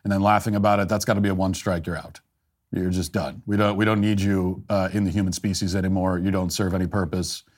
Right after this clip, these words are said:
And, um, we can't do anything with it. Like, we, we can never release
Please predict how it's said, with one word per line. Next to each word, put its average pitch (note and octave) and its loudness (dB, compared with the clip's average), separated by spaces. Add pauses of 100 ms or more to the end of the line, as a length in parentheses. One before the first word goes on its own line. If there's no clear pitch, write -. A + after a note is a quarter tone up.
(720)
And, G#2+ 4
um, G#2 4
we A2+ 2
can't A#2 2
do A#2+ 4
anything A#2+ 4
with D#3 4
it. G#2+ 0
Like, G#2 2
we, C3+ 4
we C3 2
can D3 2
never C3+ 4
release A2+ 2